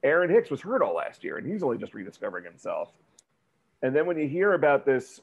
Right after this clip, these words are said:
players-only meeting that happened in Aaron Boone's office between maybe ten to twelve guys, and then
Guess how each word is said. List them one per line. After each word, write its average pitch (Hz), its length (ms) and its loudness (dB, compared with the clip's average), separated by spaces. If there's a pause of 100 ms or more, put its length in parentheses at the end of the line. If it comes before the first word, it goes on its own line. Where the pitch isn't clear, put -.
(120)
players-only 143 800 0
meeting 123 380 -4
that 110 100 -2
happened 117 340 -2
in 110 120 -6
Aaron 117 300 -2
Boone's 110 260 -4
office 117 300 0
between 104 280 -10
maybe 101 200 -6
ten 110 200 -8
to 113 60 -6
twelve 107 260 -4
guys, 113 400 0
and 104 160 -8
then 107 280 -4